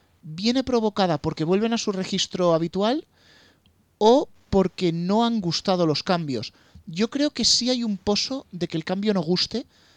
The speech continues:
porque se han ido a un dato incluso inferior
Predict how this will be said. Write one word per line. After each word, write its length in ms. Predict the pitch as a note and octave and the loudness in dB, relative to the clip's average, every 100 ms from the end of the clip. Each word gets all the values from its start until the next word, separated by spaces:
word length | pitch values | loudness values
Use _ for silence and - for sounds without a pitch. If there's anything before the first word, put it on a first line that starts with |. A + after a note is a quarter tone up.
| - | -6
porque 200 | F3+ E3+ | -4 -2
se 140 | - | -2
han 80 | G#3+ | 0
ido 160 | A3 A3 | 0 0
a 60 | |
un 100 | G3+ | 0
dato 300 | G3+ G#3+ B3+ | -2 0 -2
incluso 600 | G3 F3 - A3 - E3 - | -2 -6 -2 -2 0 -2 -2
inferior 680 | F3+ F3+ - F3 F3 G#3+ D4+ | -6 -4 -4 -4 0 0 -2